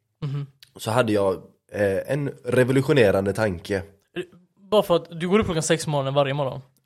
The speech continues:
Speaker 2: Ja, sh-, typ tjugo över sex brukar jag nog köra, kvart över sex någonstans där.
Speaker 1: Mm.
Speaker 2: Men jag tycker det är skönt.
Speaker 1: Mhm.
Speaker 2: Eh, jag vet inte varför, men det är bara så här rutiner.
Speaker 1: Ja, du kan
Speaker 2: Alltså,
Speaker 1: lägga
Speaker 2: så här
Speaker 1: dig så tre på morgonen och gå upp.
Speaker 2: Alltså, i-, jag har gjort det, ja.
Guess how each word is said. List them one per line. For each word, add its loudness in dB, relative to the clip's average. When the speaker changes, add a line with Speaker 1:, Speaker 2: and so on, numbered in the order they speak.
Speaker 2:
Ja, 8
sh-, -10
typ -8
tjugo 0
över 2
sex -6
brukar -4
jag 0
nog -8
köra, -8
kvart -8
över -4
sex -10
någonstans -12
där. -12
Speaker 1:
Mm. -8
Speaker 2:
Men -6
jag 4
tycker 0
det 2
är 2
skönt. -2
Speaker 1:
Mhm. -4
Speaker 2:
Eh, 0
jag -2
vet -2
inte -6
varför, -4
men -4
det 2
är 2
bara 2
så -4
här 0
rutiner. -8
Speaker 1:
Ja, -6
du -6
kan -4
Speaker 2:
Alltså, 0
Speaker 1:
lägga 4
Speaker 2:
så 2
här 2
Speaker 1:
dig 2
så -6
tre -2
på -6
morgonen -4
och -10
gå -8
upp. -14
Speaker 2:
Alltså, 4
i-, 2
jag 2
har 4
gjort -2
det, -4
ja. -4